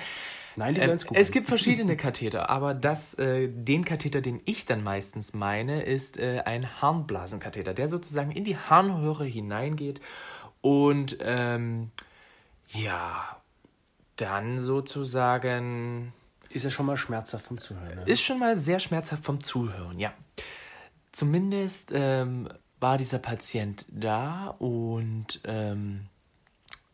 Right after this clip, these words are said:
Speaker 2: ich bin da reingekommen, wie gesagt, war noch relativ frisch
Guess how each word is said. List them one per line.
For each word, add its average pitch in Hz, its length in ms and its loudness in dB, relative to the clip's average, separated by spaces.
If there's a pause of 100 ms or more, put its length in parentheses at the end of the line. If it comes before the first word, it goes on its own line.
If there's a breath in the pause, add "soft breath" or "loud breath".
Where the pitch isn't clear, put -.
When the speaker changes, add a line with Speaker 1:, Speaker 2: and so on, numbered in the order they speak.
(260)
Speaker 2:
ich 123 240 -2
bin 113 140 0
da 101 120 0
reingekommen, 190 1300 2
wie 113 120 -6
gesagt, 113 520 -4
war 98 80 -8
noch 98 160 -10
relativ 117 420 -2
frisch - 220 -8